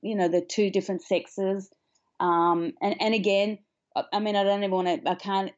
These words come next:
don't have the time to go into it, but even just the two different sexes, we've gotta really catch up a lot with <laughs> what's going on in broader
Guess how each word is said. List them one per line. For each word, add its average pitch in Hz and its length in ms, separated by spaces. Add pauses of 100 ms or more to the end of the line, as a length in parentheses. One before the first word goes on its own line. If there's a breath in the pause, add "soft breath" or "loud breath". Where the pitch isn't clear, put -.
(140)
don't 196 160
have 190 100
the 180 80
time 196 240
to 180 80
go 185 180
into 220 140
it, 185 60
but 196 100
even 208 180
just 190 200
the 220 60
two 226 200
different 190 320
sexes, 208 400
we've 196 180
gotta 180 240
really 190 540
catch - 340
up 165 140
a 175 60
lot 165 240
with 180 140
<laughs> - 40
what's 254 260
going 220 300
on 196 120
in 190 120
broader 190 380